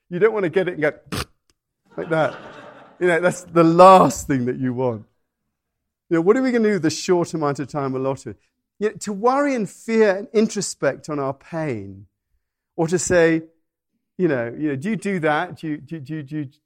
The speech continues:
sort of get all worried about what's going on and awfulness of your pain? Or do you say, "I will not cease from mental fight,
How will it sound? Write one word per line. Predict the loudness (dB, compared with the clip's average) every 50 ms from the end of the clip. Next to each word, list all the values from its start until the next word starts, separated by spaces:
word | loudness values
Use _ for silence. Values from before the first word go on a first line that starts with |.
| _ _
sort | _ -20 -20 -18 -12
of | -12
get | -10 -8
all | -8 -8 -10
worried | -10 -8 -6 -4 -2 -2 -2 -2 -4 -6
about | -6 -4 -4 -6 -6 -6
what's | -10 -12 -14 -10
going | -6 -6 -4 -4 -4 -6
on | -6 -6 -6 -6
and | -6 -8 -8 -10 -12
awfulness | -14 -14 -14 -14 _ -12 -10 -10 -8 -8 -8
of | -8
your | -6 -8 -8
pain? | -6 -6 -6 -6 -4
Or | -2 -2 -2 -2
do | -4 -6 -6
you | -6 -6
say, | -6 -6 -6 -4 -4 -4 -6 -6
"I | -6 -6 -6
will | -4 -4 -2 -4
not | -4 -4 -8 -10
cease | -10 -8 -8 -8 -8 -10 -12
from | -12 -10 -8
mental | -8 -10 -10 -12 -14 -16
fight, | -6 -4 -2 -2 -2 -2